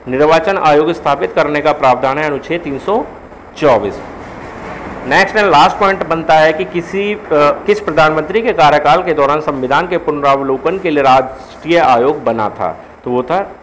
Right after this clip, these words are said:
अटल बिहारी वाजपेयी। तो guys, ये thirty points थे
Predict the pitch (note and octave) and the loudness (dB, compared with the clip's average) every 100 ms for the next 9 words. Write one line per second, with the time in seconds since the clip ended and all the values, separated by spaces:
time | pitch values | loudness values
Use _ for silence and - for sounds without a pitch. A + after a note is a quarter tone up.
0 | - C3+ D#3 C#3+ A2+ A#2+ G3 - - A2 | -6 -2 -2 0 0 -2 -6 -12 -20 -16
1 | G#2 G2 F#2 - - E2 D#2 - - - | -6 -2 -2 -6 -12 -12 -14 -20 -20 -20
2 | - C#3+ B2+ C3 C3 D3+ F3 - A#2 C3+ | -6 0 0 0 0 0 -2 -12 -6 -2
3 | F#3+ D#3+ D3+ E3 D#3 D3 D#3+ - G3 | -2 -2 -4 -4 0 -2 -2 -8 -10